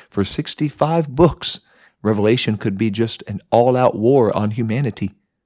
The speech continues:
God will send an angel to preach the gospel to anybody who will hear and obey it. What an awesome, merciful God.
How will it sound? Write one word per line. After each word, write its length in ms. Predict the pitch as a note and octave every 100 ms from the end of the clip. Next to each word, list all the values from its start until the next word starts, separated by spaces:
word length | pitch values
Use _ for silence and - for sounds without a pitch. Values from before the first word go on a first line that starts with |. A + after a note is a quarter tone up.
| _ _ _ _ -
God 240 | C3 D3
will 60 | D3
send 240 | - C3+ -
an 220 | C3 D3+ -
angel 520 | D#3 D#3+ A2 F2+ E2 _ _ _ _ -
to 100 | A2
preach 340 | - C3+ - -
the 260 | G#2+ B2+ D#3
gospel 640 | B2+ D#3+ - - F#2 - _ _ _ _ -
to 220 | - A2+ -
anybody 500 | C3+ C#3+ G2+ G2 G2
who 160 | G2 A2+
will 120 | F#2+
hear 340 | - B2+ G2 -
and 140 | G2+
obey 300 | A2 A#2 A#2+
it. 160 | C#3 _ _ _ _ _ _ _ _
What 180 | - F#3+
an 100 | F3 -
awesome, 400 | A2+ C3 - D3
merciful 520 | G#2+ B2 - C#3+ D#3
God. 400 | C3+ C#3+ A2 G#2